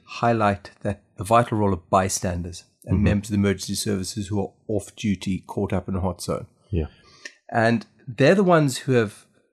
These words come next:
Speaker 1: really started that life-saving care. They're the ones who really get in there and, and get things together. And I think we need to train the public. W-,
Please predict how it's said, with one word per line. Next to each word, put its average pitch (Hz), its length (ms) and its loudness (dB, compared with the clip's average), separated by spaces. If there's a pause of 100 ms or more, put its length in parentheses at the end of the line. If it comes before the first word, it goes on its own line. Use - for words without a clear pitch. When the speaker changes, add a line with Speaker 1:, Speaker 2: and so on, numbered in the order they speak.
(280)
Speaker 1:
really 120 260 4
started 113 640 2
that 98 180 -2
life-saving 98 580 0
care. 110 300 -4
They're 131 160 2
the 165 80 4
ones 127 300 4
who 113 100 0
really 101 300 0
get 110 280 2
in 107 100 2
there 98 220 0
and, 95 140 -4
and 98 120 -4
get 98 240 -6
things 104 300 -6
together. 90 480 -6
And 104 100 -2
I 117 60 0
think 175 260 -4
we 190 80 2
need 160 140 2
to 127 80 -8
train 107 240 -2
the 98 80 0
public. 87 460 -6
W-, - 340 -4